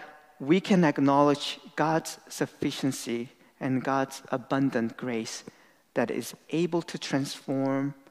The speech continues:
like, our lives, our heart. Like, do you know, like, what this dependent faith look like?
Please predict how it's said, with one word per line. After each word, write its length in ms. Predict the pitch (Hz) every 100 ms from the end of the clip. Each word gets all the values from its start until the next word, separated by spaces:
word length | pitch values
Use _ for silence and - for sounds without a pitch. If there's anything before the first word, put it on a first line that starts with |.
| _ -
like, 100 | 120 -
our 300 | 117 123 151
lives, 500 | 123 113 110 - - - _ _ _ _ _
our 160 | 143 135
heart. 460 | - 233 - - - _ _ _ _ _ _ _ _ _ _ _ _ _ _ _ _ _ _ _ _ -
Like, 400 | 160 - - -
do 80 | 180
you 160 | 196
know, 500 | 185 185 185 190 180 - - - - _ _ _ -
like, 120 | 156
what 240 | 143 160
this 220 | 160 143 - - -
dependent 500 | 156 - 156 143 139
faith 280 | - 139 -
look 220 | 127 -
like? 200 | 165